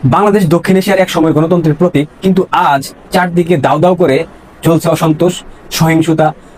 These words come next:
ধর্মীয় উগ্রতা আর প্রশাসনিক দুর্নীতির আগুন। এই পরিস্থিতি কি আমাদের মনে করিয়ে দেয় আরেকটি দেশের ইতিহাস,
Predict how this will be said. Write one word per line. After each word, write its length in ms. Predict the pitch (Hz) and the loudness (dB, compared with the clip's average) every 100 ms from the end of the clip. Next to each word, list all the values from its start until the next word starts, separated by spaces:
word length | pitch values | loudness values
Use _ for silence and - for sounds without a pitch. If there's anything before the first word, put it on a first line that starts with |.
| - | -4
ধর্মীয় 280 | 143 156 165 | 0 2 2
উগ্রতা 540 | 165 180 175 165 165 - - - | 2 2 2 0 0 -6 -12 -4
আর 180 | 165 | -2
প্রশাসনিক 520 | 165 180 185 190 196 131 | -2 -2 0 2 2 2
দুর্নীতির 380 | 185 202 190 | 2 2 2
আগুন। 220 | 151 127 110 - - - - - - | 0 -2 -4 -10 -20 -20 -20 -10 -2
এই 160 | 202 | -2
পরিস্থিতি 440 | 190 220 - 214 214 | 0 0 0 0 2
কি 180 | 220 | 2
আমাদের 420 | - 170 185 190 185 | 2 2 2 2 2
মনে 200 | 185 202 | 2 2
করিয়ে 240 | 190 175 | 2 2
দেয় 360 | 143 131 135 160 - - - | 2 2 0 -4 -12 -16 -4
আরেকটি 340 | - 160 202 | -4 -2 0
দেশের 340 | 165 160 180 180 | 0 0 0 0
ইতিহাস, 420 | 185 143 127 | 0 0 -2